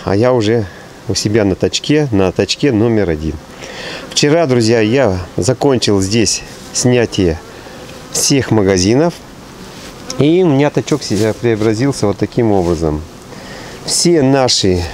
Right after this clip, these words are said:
ульи стоят без надставок.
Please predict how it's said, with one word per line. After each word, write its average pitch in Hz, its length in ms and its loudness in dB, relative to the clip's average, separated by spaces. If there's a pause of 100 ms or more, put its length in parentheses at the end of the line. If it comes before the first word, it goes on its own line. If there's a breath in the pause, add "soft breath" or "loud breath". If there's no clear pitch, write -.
(240 loud breath)
ульи 180 340 2
стоят 123 480 2
без 120 300 0
надставок. 92 800 0